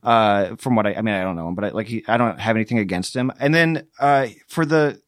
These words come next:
there was an episode he did about the Lincoln Lodge, like, this very specific venue in Chicago. And that was started by this guy, Mark Geary, and this other guy, Tom Lawler. But to ask about it, he, he interviewed Emily Gordon,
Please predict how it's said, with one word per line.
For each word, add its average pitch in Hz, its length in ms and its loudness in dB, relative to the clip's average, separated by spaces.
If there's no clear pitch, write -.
there 147 160 -2
was 143 120 0
an 139 80 -2
episode 160 360 2
he 156 60 4
did 147 180 2
about 131 220 2
the 123 80 -4
Lincoln 156 300 2
Lodge, 107 320 2
like, 120 160 -4
this 123 180 -6
very 139 260 2
specific 139 580 0
venue 123 280 4
in 120 120 2
Chicago. 113 600 2
And 143 180 2
that 196 100 4
was 190 140 0
started 180 320 2
by 160 100 4
this 143 140 -2
guy, 143 160 4
Mark 139 340 2
Geary, 143 380 2
and 131 80 2
this 120 100 -2
other 127 140 2
guy, 123 140 4
Tom 117 340 -2
Lawler. 131 380 2
But 135 320 0
to - 200 -8
ask 151 320 0
about 127 240 4
it, 120 120 -4
he, 139 220 0
he 143 200 -2
interviewed 139 320 -2
Emily 135 300 2
Gordon, 90 480 -2